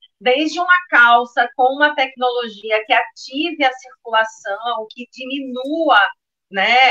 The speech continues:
é, é, a questão da fadiga muscular, até um tênis, que é, que hoje eu compreendo um pouquinho que o que é mais adequado pra correr e porque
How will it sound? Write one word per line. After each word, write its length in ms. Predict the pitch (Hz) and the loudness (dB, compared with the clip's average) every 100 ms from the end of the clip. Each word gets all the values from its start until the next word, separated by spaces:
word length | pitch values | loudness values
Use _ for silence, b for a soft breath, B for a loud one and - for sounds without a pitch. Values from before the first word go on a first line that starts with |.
| - | 2
é, 600 | 202 190 202 208 202 196 | -2 -2 -2 0 0 0
é, 60 | 196 | 0
a 180 | 190 - | -2 -2
questão 320 | 247 254 240 | -6 -8 -2
da 160 | 214 247 | 0 0
fadiga 680 | 247 233 - 208 247 262 | 0 0 -2 -12 -2 0
muscular, 880 | 247 240 - 247 220 190 202 214 233 - _ _ | 0 -4 -12 -10 -2 2 4 4 2 -8 _ _
até 320 | 226 226 254 | -2 2 0
um 160 | 311 311 | 0 -4
tênis, 840 | 285 262 285 277 247 208 196 _ _ _ _ | -4 -2 -2 -4 -6 -10 -12 _ _ _ _
que 60 | - | -4
é, 240 | 214 214 - | -2 -4 -10
que 120 | 254 | -6
hoje 300 | 226 254 285 262 | 2 2 2 0
eu 120 | 254 | 2
compreendo 680 | 254 240 254 226 233 233 233 | 0 0 -6 -6 -6 -8 -10
um 60 | |
pouquinho 640 | 240 220 214 220 226 220 214 | -8 -10 -10 -14 -10 -12 -12
que 140 | 220 | -18
o 80 | 226 | -18
que 160 | - | -2
é 160 | 240 277 | 2 4
mais 260 | 262 247 247 | 4 2 0
adequado 720 | 226 220 226 214 233 214 214 | -2 -4 2 4 6 2 0
pra 220 | 220 208 | -2 0
correr 480 | 208 196 208 220 247 | -6 -8 -8 -6 -6
e 100 | 240 | -8
porque 340 | - - - | -14 -14 -14